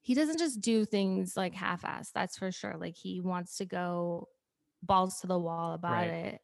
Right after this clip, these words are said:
Speaker 1: And, you know, there's no denying that. He also wants to, you know, do the best things for his friends. He wants to, you know, like, w-, when it was our wedding and he wanted, you know, Tom's brothers to f-,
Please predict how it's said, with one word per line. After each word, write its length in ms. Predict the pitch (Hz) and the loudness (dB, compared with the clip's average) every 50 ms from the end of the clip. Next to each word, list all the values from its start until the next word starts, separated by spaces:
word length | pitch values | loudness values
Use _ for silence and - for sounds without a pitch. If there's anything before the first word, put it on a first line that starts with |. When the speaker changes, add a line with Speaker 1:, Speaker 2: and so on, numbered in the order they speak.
| _ _ - | _ _ -4
Speaker 1:
And, 340 | 185 175 170 170 175 170 - - - | -4 -2 -2 -2 -4 -4 -6 -8 -6
you 120 | - 190 | -4 -4
know, 60 | 170 | -2
there's 160 | 170 190 226 269 | -2 -2 0 2
no 100 | 294 302 | 2 4
denying 300 | 269 240 233 233 233 208 | 4 4 4 4 4 2
that. 240 | 180 - - - - - - - - - | 0 0 -4 -6 -8 -14 -20 -20 -20 -4
He 100 | _ 277 | _ 0
also 260 | 277 269 - 302 277 | 0 2 2 2 2
wants 380 | 247 240 240 247 247 247 - - | 4 4 4 4 4 2 0 -4
to, 160 | - 233 220 - | -4 -4 -2 -2
you 120 | 226 233 | -2 -2
know, 420 | 202 180 180 175 185 190 196 - - - - 190 202 _ _ _ | -2 0 -2 -2 -4 -4 -6 -10 -14 -16 -20 -20 -20 _ _ _
do 160 | - 214 214 | -4 -2 0
the 80 | 208 208 | 0 2
best 320 | 196 202 196 202 - - | 2 2 0 0 -4 -4
things 240 | - 202 196 196 185 | -2 0 0 0 -2
for 160 | - - 190 | -2 -4 -4
his 140 | 185 185 - | -4 -4 -4
friends. 420 | - - 202 214 190 180 175 175 - | -4 -2 -2 0 0 -2 -2 -4 -6
He 100 | - 185 | -6 -4
wants 320 | 185 175 180 175 - - | -4 -4 -6 -8 -10 -8
to, 80 | - 196 | -6 -6
you 80 | 196 185 | -4 -4
know, 260 | 175 175 180 180 - - | -4 -6 -6 -8 -8 -8
like, 140 | 185 185 - - | -8 -8 -8 -12
w-, 140 | 190 - - _ | -16 -18 -16 _
when 380 | - 196 190 185 190 185 190 185 | -6 -4 -2 0 0 0 -2 -2
it 60 | - 185 | -2 -2
was 160 | 185 185 190 | -2 0 0
our 140 | 185 190 190 | 0 2 2
wedding 380 | 214 233 247 208 190 175 180 | 2 2 2 2 0 -2 -2
and 100 | 175 180 | -2 -2
he 140 | 180 175 175 | -2 -2 -2
wanted, 420 | 170 175 175 180 175 175 175 196 - | -2 -4 -4 -4 -4 -6 -8 -8 -8
you 80 | 202 185 | -8 -6
know, 100 | 170 170 | -6 -8
Tom's 320 | - - - 175 180 190 | -8 -8 -8 -8 -8 0
brothers 360 | - - 294 285 285 269 240 - - | 4 4 6 6 6 4 2 0 -2
to 80 | 214 196 | -2 -2
f-, 200 | 190 - _ | -4 -6 _